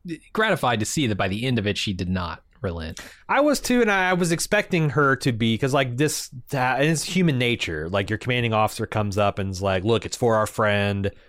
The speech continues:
Speaker 2: Do it anyway. I'm giving you a direct order." Like,
Speaker 1: Yeah.
Speaker 2: there's, like, three different ways, and, uh, her is a fucking rock,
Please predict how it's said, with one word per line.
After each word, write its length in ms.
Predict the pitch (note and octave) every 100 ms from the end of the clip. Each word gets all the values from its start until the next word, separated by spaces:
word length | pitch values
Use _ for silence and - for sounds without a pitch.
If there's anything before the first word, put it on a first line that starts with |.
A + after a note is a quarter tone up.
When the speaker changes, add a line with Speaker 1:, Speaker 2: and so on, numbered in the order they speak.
| -
Speaker 2:
Do 200 | G2+ A2+
it 100 | A2+
anyway. 440 | A2 G#2+ G#2+ G#2 G#2
I'm 140 | G2
giving 240 | G2+ A2 A2
you 60 |
a 40 | G2+
direct 400 | G#2+ G#2 G#2 A2+
order." 400 | G#2 G#2 G2+ G2+
Like, 280 | G2+ G2
Speaker 1:
Yeah. 160 | E3+ G3
Speaker 2:
there's, 240 | A#2+ G#2+
like, 180 | A2 G#2
three 180 | - D#3
different 240 | D#3 B2
ways, 220 | B2 C3 A#2
and, 240 | A2 G#2
uh, 120 | G#2 G2
her 180 | F#3
is 120 | D4 F#3+
a 60 |
fucking 420 | - C3+ B2 G2 F2
rock, 480 | G2+ F#3 D#2 -